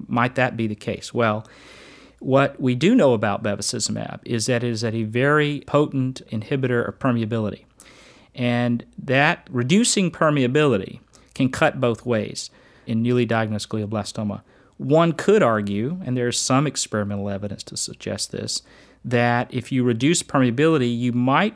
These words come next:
reduce the ability of chemotherapy to penetrate the tumor.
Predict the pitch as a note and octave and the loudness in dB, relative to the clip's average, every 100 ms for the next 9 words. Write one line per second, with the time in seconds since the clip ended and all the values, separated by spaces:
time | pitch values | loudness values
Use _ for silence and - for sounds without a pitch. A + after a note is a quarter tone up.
0 | C3+ B2 A2+ A#2+ A#2+ - - B2+ A#2 A2 | -2 -2 0 -2 0 -4 -4 -4 -2 2
1 | D3 D#3+ B2 A2+ - D3 B2 A2+ C3 C#3 | 2 4 2 0 -2 -2 -2 0 0 0
2 | C3+ A2+ - - B2 A2 A#2+ G#2+ - - | 0 -6 -8 -4 -4 -2 -4 -4 -6 -4
3 | A#2 F#2+ | -4 -4